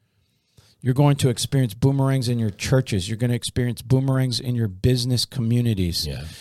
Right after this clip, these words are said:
Speaker 1: You're gonna experience it in your schools. And the Lord says, "I'm going right to the very heart of racism and anti-Semitism."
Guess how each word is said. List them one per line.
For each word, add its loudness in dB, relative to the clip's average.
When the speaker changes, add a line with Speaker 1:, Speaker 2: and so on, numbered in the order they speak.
Speaker 1:
You're 4
gonna 4
experience 0
it -2
in -2
your 0
schools. 0
And -6
the 0
Lord -2
says, -2
"I'm -4
going 0
right 4
to 0
the 2
very 2
heart -2
of 2
racism 0
and -2
anti-Semitism." -2